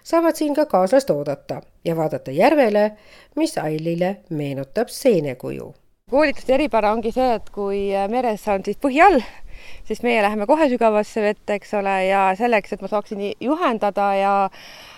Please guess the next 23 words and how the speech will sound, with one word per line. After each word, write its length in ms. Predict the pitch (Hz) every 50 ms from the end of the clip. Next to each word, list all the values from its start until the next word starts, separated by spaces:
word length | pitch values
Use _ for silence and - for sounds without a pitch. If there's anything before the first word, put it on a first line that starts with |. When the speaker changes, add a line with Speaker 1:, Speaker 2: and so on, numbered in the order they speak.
| - -
Speaker 2:
ja 180 | 196 196 196 196 196 196 202
olla 260 | 214 214 190 196 202 202 -
olemas, 540 | 220 247 320 330 277 220 202 185 190 - -
siis 140 | 202 185 196
ma 160 | 208 196 196
olen 100 | 190 202
ise 160 | 202 233 190 175
paadiga 500 | - 196 202 196 - 202 185 - 180 175 185
nii-öelda 320 | 190 185 175 165 175 165 -
kõrvale, 580 | - 202 208 208 190 175 175 175 175 180 180
et 160 | 175 - 202 -
siin 160 | - 214 196
on 80 | 196
natuke 240 | 202 220 208 - 185 175
sellised 320 | 180 180 - 185 196 220
eripärad. 480 | 226 226 196 160 175 170 170 165 165 - - - - - - - - -
Mis 120 | 214 220
mulle 140 | 262 311 427 508
endale 240 | 466 330 247 226 208 226
meeldib, 360 | 226 214 196 196 202 185 196
on 140 | 196 202 -
see 180 | 330 370 330 233
asi, 280 | 185 196 214 - 226